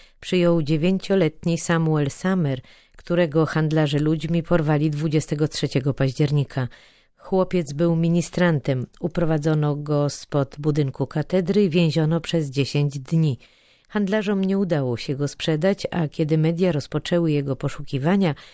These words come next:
wrzucono go do rzeki Indus. Cudem uratował chłopca katolicki ksiądz,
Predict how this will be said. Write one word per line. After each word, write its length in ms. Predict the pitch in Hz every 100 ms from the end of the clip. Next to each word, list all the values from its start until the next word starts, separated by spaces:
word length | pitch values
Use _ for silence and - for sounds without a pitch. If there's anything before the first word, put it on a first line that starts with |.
| - _ -
wrzucono 520 | 165 202 - 208 202
go 240 | 165 175
do 200 | 160 160
rzeki 360 | 147 160 - 147
Indus. 500 | 185 180 147 120 - - _ _ _ _
Cudem 420 | - 196 180 180 -
uratował 520 | 170 160 151 143 139
chłopca 440 | - 151 - 151
katolicki 600 | - - 135 123 - 147
ksiądz, 460 | - - 120 110